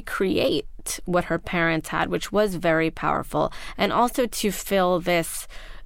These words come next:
this hole of what she thought she wasn't worth, when in fact she was worth very much. It is worth very much.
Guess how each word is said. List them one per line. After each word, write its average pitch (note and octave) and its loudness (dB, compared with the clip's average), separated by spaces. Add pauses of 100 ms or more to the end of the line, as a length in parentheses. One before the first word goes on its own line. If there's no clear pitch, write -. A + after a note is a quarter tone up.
(140)
this - 2 (160)
hole B3+ 4
of F3 2
what F#3 4
she - 0
thought F#3+ 2
she - -2
wasn't F3+ 2
worth, F#3+ 2
when E3+ -2
in E3 0
fact F#3+ 2
she - 0
was E3 0
worth E3 0
very E3+ 0
much. F#3+ 2
It - -2
is G3+ 0
worth E3 -2
very D#3 -2
much. D#3+ 0